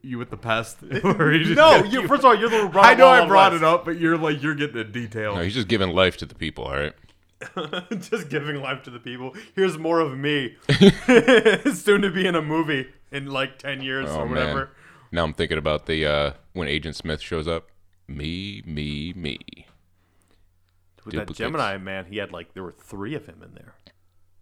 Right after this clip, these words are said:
Speaker 2: They only advertised two, and then they sneak in an extra one. <laughs>
Speaker 3: You hear that? They're rebooting
Speaker 1: You
Speaker 3: The
Speaker 1: mean
Speaker 3: Matrix?
Speaker 1: Will.i.am?
Speaker 3: Or making another one?
Speaker 2: <laughs> Oh,
Speaker 3: Uh-huh.
Speaker 2: yeah. Did we tell you about that?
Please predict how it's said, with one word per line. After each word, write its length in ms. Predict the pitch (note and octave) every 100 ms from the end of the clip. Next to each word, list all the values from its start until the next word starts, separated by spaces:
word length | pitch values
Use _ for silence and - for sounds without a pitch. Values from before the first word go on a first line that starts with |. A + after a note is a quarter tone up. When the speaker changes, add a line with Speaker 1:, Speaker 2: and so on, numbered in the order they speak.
| _
Speaker 2:
They 140 | B2 A#2+
only 240 | B2+ D3 A#2
advertised 480 | B2 C#3+ C3 A2+ -
two, 240 | A#2+ D#3
and 80 | A#2
then 80 | G#2+
they 80 | F#2+
sneak 400 | - B2+ A#2+ A2
in 140 | A2+
an 100 | F2+
extra 320 | - - F2
one. 120 | F2 A2+
<laughs> 40 | - - - - - - - _ _ _ _ _ - _ _ _ _ -
Speaker 3:
You 120 | F#2+ G#2+
hear 80 |
that? 160 | A#2 A2
They're 80 | F2+
rebooting 300 | F2+ E2+ G2+
Speaker 1:
You 60 |
Speaker 3:
The 60 | B2+
Speaker 1:
mean 140 | G#2+
Speaker 3:
Matrix? 80 | A#2
Speaker 1:
Will.i.am? 500 | A#2+ B2 B2+ C3+ C#3 -
Speaker 3:
Or 80 | -
making 240 | F#2 F#2 E2
another 240 | D#2+ C#3
one? 200 | A3+ G#3
Speaker 2:
<laughs> 20 |
Oh, 500 | A#3+ G3 G#3 F#3+ E3
Speaker 3:
Uh-huh. 200 | D#3+ D#3 D3
Speaker 2:
yeah. 240 | D3 C3+ - _ _ _ _ _ -
Did 100 | D#3+
we 100 | F3+
tell 180 | F3 D3+
you 160 | E3+
about 120 | F3+ F3
that? 240 | -